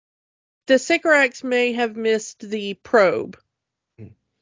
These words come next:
Speaker 1: Or the Sycorax may have missed the regeneration energy or the,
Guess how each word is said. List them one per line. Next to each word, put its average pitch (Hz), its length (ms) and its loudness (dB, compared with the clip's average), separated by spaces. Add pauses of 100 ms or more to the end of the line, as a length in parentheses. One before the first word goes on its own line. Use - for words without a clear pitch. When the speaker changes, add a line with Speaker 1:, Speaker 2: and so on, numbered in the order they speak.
(120)
Speaker 1:
Or 277 420 8
the 247 120 -4
Sycorax 254 600 0
may 233 200 -2
have 226 120 -2
missed 208 340 -6
the 220 180 -6
regeneration 202 840 -2
energy 180 760 -2
or 196 320 4
the, 190 280 2